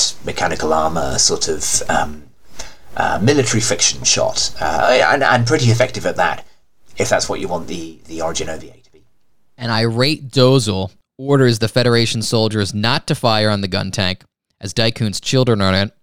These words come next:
Speaker 2: They disregard his concerns after they kick it higher up the ladder. Gihren calms him down over the phone and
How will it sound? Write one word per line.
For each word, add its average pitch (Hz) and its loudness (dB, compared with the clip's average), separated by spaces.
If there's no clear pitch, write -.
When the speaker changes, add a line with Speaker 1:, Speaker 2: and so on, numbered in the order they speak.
Speaker 2:
They 104 0
disregard 117 2
his 117 -4
concerns 92 -4
after 95 -2
they 98 0
kick - -4
it - -2
higher 101 0
up 101 -4
the - -4
ladder. 87 -2
Gihren 156 4
calms 156 0
him 135 0
down 107 0
over 104 -6
the 113 -2
phone 92 0
and 107 -4